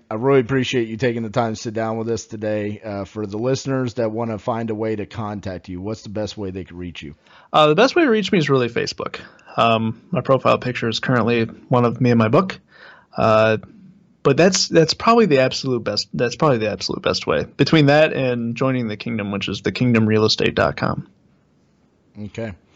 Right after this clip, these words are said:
Speaker 1: Awesome, man. Well, thank you so much for, uh, taking the time to sit down with us today.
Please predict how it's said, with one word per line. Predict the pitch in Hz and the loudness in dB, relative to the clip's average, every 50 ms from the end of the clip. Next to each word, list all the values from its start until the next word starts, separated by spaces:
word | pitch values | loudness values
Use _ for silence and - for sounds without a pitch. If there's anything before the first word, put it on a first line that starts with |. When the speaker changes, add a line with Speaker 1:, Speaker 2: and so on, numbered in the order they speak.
| _ - - _ _ _ _ _ | _ -20 -20 _ _ _ _ _
Speaker 1:
Awesome, | - 113 135 131 - 120 113 | -6 -4 -4 -4 -4 -6 -4
man. | 113 117 117 117 117 | -4 -4 -4 -4 -4
Well, | 110 107 | -6 -6
thank | 95 120 127 131 123 | -4 -4 -4 -4 -6
you | 127 | -8
so | 113 - 123 117 117 | -8 -4 -4 -4 -2
much | 120 120 127 123 - - | -2 -2 -4 -4 -6 -10
for, | - 120 110 104 101 101 98 | -8 -6 -4 -4 -4 -4 -4
uh, | 98 98 98 92 | -6 -6 -8 -10
taking | - - 120 113 110 104 101 | -8 -8 -8 -8 -8 -10 -10
the | 95 | -8
time | 120 113 107 104 | -6 -6 -6 -6
to | 101 | -8
sit | - - 104 95 | -10 -10 -10 -8
down | 101 104 101 101 101 | -6 -4 -4 -4 -6
with | 101 98 | -6 -6
us | 101 98 95 - | -6 -8 -8 -10
today. | - 92 95 104 101 101 101 101 98 - | -16 -10 -6 -6 -4 -4 -4 -4 -6 -8